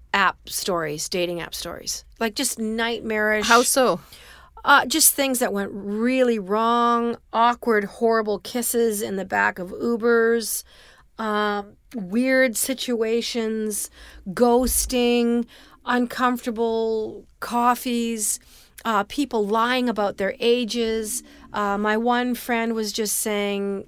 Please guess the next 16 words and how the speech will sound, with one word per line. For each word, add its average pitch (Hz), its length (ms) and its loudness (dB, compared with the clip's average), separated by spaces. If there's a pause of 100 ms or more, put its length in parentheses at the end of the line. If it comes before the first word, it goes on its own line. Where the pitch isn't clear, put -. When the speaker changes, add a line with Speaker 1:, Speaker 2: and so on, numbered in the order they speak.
Speaker 1:
you 214 100 -4
know, 202 200 0
he 208 220 -4
said 254 300 -2
he 208 100 -2
was 180 220 -6
twenty-four. 190 720 -6
My 160 160 -6
friend's 254 380 -2
in 196 80 -4
her 160 100 -8
forties. - 720 -10 (1080)
Great. 214 400 2
That's 226 260 0
friggin' 220 320 -2
awesome. 185 540 -2